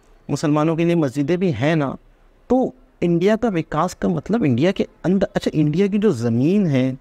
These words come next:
पौधे हैं, उनका विकास तो नहीं है ना, इंसानों का वि-, विकास है, इंसानों की तरक्की, इंसानों की भलाई है। तो उसमें मुस्लिम भी हो सकता है, क्रिश-, क्रिश्चियन भी हो सकता है,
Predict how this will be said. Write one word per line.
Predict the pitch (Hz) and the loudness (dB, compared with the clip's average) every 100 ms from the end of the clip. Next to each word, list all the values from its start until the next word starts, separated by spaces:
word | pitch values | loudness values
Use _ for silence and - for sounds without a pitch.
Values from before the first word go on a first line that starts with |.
| - | -4
पौधे | 143 147 185 | 0 0 0
हैं, | 165 | 0
उनका | 131 156 165 180 | 0 -2 -2 -2
विकास | 180 185 180 - | -2 -2 -2 0
तो | 190 | 0
नहीं | 156 | 2
है | 151 | 2
ना, | 233 | 0
इंसानों | 170 - 190 240 | 0 -2 2 2
का | 254 | 2
वि-, | 196 151 - | 0 -2 -4
विकास | 135 131 120 123 | -2 0 -2 -2
है, | 113 | -4
इंसानों | 123 - 147 202 | -4 -4 -2 0
की | 247 247 | 0 0
तरक्की, | 185 143 - 147 | 0 -2 -2 0
इंसानों | 143 - 175 214 220 | 0 0 0 0 2
की | 220 | 0
भलाई | 147 120 110 | 2 2 0
है। | 107 | -2
तो | - _ _ _ - | -8 _ _ _ -6
उसमें | 127 135 | -2 0
मुस्लिम | 110 113 147 160 | 0 0 0 0
भी | 156 | 2
हो | 147 | 0
सकता | 139 135 - 135 | -2 -8 -6 -6
है, | 127 | -4
क्रिश-, | 135 156 - - _ _ | -2 -2 -4 -20 _ _
क्रिश्चियन | 151 - - 156 | -6 -4 0 0
भी | 143 | 2
हो | 139 131 | 2 0
सकता | 127 - 123 | -4 -4 -4
है, | 117 | -2